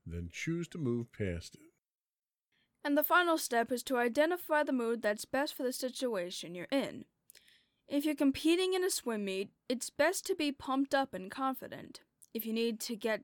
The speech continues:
Speaker 2: down to something, to some serious studying,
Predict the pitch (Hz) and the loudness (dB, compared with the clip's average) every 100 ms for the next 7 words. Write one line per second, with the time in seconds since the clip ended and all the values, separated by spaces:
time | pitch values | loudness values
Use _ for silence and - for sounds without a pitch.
0 | - 220 247 247 233 240 220 208 208 - | -4 -2 0 0 -2 -4 -6 -6 -8 -12
1 | _ 208 196 185 _ - 240 226 214 - | _ -8 -8 -10 _ -8 -6 -6 -4 -4
2 | 226 202 185 202 - 294 285 208 202 | -2 -2 -4 -4 2 2 2 -2 -6